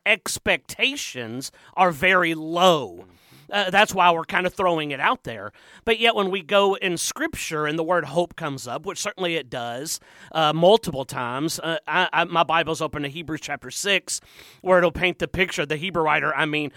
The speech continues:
it talks about our hope as an anchor for the soul, right? I mean, so now it's at the root of our relationship in a lot of ways. But yet that passage talks about it not in a low expectation kind of way,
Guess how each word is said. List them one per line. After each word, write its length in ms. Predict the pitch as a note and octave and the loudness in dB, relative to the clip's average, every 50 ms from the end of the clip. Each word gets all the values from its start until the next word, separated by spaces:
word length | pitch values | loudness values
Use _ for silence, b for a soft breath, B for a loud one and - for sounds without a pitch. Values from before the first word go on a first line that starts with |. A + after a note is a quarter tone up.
| B B B B G3 | B B B B -18
it 100 | G3+ - | -12 0
talks 320 | - G3 F#3+ F#3 - - | 4 6 6 6 4 0
about 220 | F3+ E3 E3 E3 | 0 2 4 6
our 100 | E3 D#3+ | 4 4
hope 320 | D#3 C3 F#3 F#3+ F3+ F#3 D#3+ | 4 6 6 6 6 6 2
as 160 | D3+ D3+ C3+ | 0 2 0
an 140 | D#3 D#3 D#3 - - | 0 -2 -2 -4 -4
anchor 500 | D#3+ F3 F3+ F3+ F3 - - E3 D#3+ D#3 | -2 -2 0 -2 -4 -4 -4 -4 -4 -4
for 200 | - - E3+ D3+ | -2 -4 -4 -4
the 100 | D3+ D3+ | -4 -4
soul, 560 | - - - - C#3+ D#3 A3 B3 F#3 C#3 A#2+ | -4 -6 -6 -2 2 4 4 4 4 2 -2
right? 220 | A#2+ C3 D3 D3 | -4 -4 -4 -2
I 80 | D3 C#3+ | -4 -4
mean, 160 | C#3 C#3 C#3 B B B B B | -4 -6 -8 B B B B B
so 160 | - G3+ F#3 | 0 2 2
now 260 | E3 D#3+ F3 G3+ G3 | 4 6 6 6 6
it's 140 | F#3 D#3+ - | 4 2 0
at 160 | - - - | -2 -4 -2
the 100 | E3+ D#3+ | -4 -4
root 420 | D#3 D3 D3 E3+ G3+ A3 G#3+ G3 - - | -2 0 2 4 4 4 4 0 0 -2
of 180 | D3+ C#3+ B2 | -2 0 2
our 160 | D#3 D3+ C#3+ | 0 0 0
relationship 880 | D3 C#3+ C#3 C#3 D3 F3 G#3+ - - - G#3+ E3+ - - - C3+ B2 - | 0 -4 -4 -4 -4 -4 -4 -4 -4 -6 -6 -6 -6 -8 -10 -12 -12 -10
in 60 | C3 | -10
a 60 | C3 | -6
lot 200 | B2 C3 C3 A#2+ | -4 -4 -4 -4
of 80 | B2 A#2 | -4 -6
ways. 380 | A#2+ B2+ A#2+ A2+ A#2 - - B B B B B B B B B | -6 -6 -6 -6 -8 -12 -14 B B B B B B B B B
But 140 | - A#3 A#3+ | 0 2 4
yet 180 | A3 F#3+ F3+ | 4 2 4
that 200 | - F3 A3+ C4 | 4 2 0 0
passage 440 | - A#3 A#3+ G#3+ G3 - E3+ D#3 - | -2 0 0 0 0 0 -6 -12 -12
talks 320 | - - E3 E3 D#3+ - D#3+ | -2 0 0 0 0 -2 -4
about 240 | D3 C#3+ D3 D3+ | -2 -2 -2 -2
it 80 | D#3 D#3+ | -2 -4
not 300 | F3 F#3+ B3+ D4+ C4+ G3+ | -2 0 0 0 0 0
in 180 | G3 F#3+ F#3 F3+ F3 | 0 -2 -2 -2 -2
a 140 | F3 E3 D#3+ | -4 -4 -4
low 500 | E3 E3+ F3+ F#3+ G#3 A#3 C4+ C#4 C4 A3+ - - | -6 -4 2 4 6 6 6 4 2 -2 -4 -6
expectation 1120 | D3+ C#3+ - - - - D#3+ C#3 C3 _ - - A#2+ A#2 A#2 - - - B2+ B2+ C3+ b b b b b - | -8 -6 -6 -10 -10 -8 -8 -8 -8 _ -16 -18 -18 -18 -18 -18 -18 -14 -12 -12 -12 b b b b b -6
kind 220 | - E3+ D#3+ D3 | -2 -2 0 0
of 100 | C#3+ C3+ | -2 -4
way, 460 | C3 B2+ B2 A#2+ A2+ A2 A#2+ C#3+ D#3+ | -6 -8 -8 -8 -8 -8 -8 -10 -10